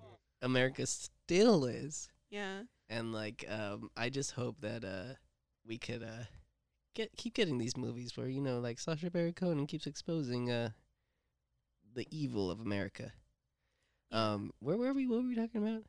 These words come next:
Speaker 2: Um, if, in the worrying fusion of information and entertainment.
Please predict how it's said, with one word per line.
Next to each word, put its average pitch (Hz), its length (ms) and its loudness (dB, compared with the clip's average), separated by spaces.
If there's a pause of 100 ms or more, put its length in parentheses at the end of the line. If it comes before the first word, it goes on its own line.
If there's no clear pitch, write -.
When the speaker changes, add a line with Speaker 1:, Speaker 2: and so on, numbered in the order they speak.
(140)
Speaker 2:
Um, 262 380 -2
if, 254 220 0
in 262 320 0
the 240 100 0
worrying 269 520 -2
fusion 269 440 2
of 185 140 -2
information 214 680 -2
and - 160 -4
entertainment. 196 720 -6